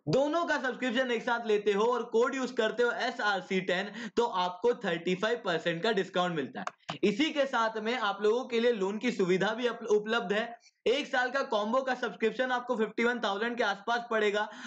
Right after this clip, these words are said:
अगर आप एसआरसी टेन कोड यूज़ करोगे तो। फिर भी आपको लगता है कि नहीं सर, इतना सारा payment हम लोग एक साथ नहीं कर पाएंगे, तो आपके लिए ज़ीरो परसेंट ईएमआई पे loan की सुविधा उपलब्ध है। नीचे एक loan के लिए link दी हुई है, उस लो-, link पे जाइए,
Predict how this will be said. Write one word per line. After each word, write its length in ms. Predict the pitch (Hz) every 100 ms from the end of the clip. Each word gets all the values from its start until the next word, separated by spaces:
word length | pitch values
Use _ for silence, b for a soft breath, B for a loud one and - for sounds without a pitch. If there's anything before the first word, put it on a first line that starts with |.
| 190
अगर 260 | 214 247
आप 200 | 269 269
एसआरसी 500 | 214 196 214 208 233
टेन 260 | 254 226 226
कोड 220 | 220 214
यूज़ 140 | 208 196
करोगे 340 | 156 147 117
तो। 120 | - - _ _
फिर 140 | 277 302
भी 80 |
आपको 240 | 320 320 330
लगता 320 | 277 269 320
है 80 | 302
कि 120 | 302
नहीं 160 | 294 302
सर, 180 | 294
इतना 300 | 233 220 262
सारा 260 | 277 254 262
payment 420 | 262 240 262 269
हम 100 | 262
लोग 140 | 262 233
एक 120 | 220
साथ 220 | 247 233
नहीं 140 | 226 226
कर 140 | 202
पाएंगे, 400 | - 131 113 107 185 175
तो 80 | 262
आपके 420 | 220 196 190 226
लिए 180 | 226 262
ज़ीरो 340 | 175 196 226 240
परसेंट 440 | 220 208 226 220
ईएमआई 520 | - 185 196 185 208
पे 280 | 214 202 208 220 220
loan 300 | 170 208 233
की 120 | 233 240
सुविधा 380 | 208 196 196
उपलब्ध 480 | 233 170 175 185 143
है। 160 | 131 101 b b
नीचे 400 | 156 208 214 254
एक 120 | 269
loan 300 | 226 208 233
के 120 | 247 269
लिए 140 | 262
link 300 | 214 240 254
दी 180 | 233 240
हुई 220 | 226 233
है, 60 | 262
उस 180 | 277 214
लो-, 320 | 196 226 240
link 340 | 196 202 277 311
पे 200 | 269 220
जाइए, 420 | 190 185 202